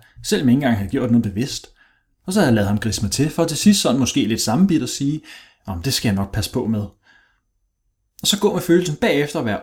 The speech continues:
overrumplet og trådt på af en anden persons aggression. Måske i flere dage, og måske ville det faktisk også nogle gange gøre, at jeg ikke ville turde se lige så meget på ham. Jeg ville ikke have lyst til at snakke lige så meget med ham.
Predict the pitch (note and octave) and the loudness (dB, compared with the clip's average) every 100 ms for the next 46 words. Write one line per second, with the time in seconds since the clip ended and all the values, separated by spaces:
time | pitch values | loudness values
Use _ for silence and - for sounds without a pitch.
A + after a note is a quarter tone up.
0 | - E3 G3+ F#3 F#3 F3+ F3+ - - - | -2 2 4 2 0 -2 -4 -4 -4 -2
1 | F#3 - G3 D#3 A2+ B2+ E3 C#3 - - | -2 -2 -2 0 2 0 0 -4 -4 -4
2 | D3+ - - - _ - A#2+ - G2+ - | -6 -10 -12 -20 _ -8 -8 -6 -6 -4
3 | A#2+ C3 B2 B2 - - - G#2+ A2 A2+ | -6 -8 -8 -4 -2 -4 -2 -2 -2 -4
4 | F3+ F#3 F3 A#3+ F#3+ B2 A#2 A#2+ E3+ G3+ | -4 -4 0 0 2 0 0 -2 2 2
5 | F3 C#3+ A#2+ B2 D3 D3+ A2+ - A#2+ - | 4 4 2 2 0 -2 -4 -2 -2 0
6 | - C#3 G#2+ F#2+ G2 A#2+ C#3 C3 D#3 G2+ | -2 0 0 -2 -2 -4 -2 0 0 -2
7 | F2 C#3 - D#3 B2 C3+ C3 C#3 C3 B2+ | 0 0 0 -2 -2 -2 -2 -4 -2 -2
8 | C3 C3+ C3+ | 0 -2 -6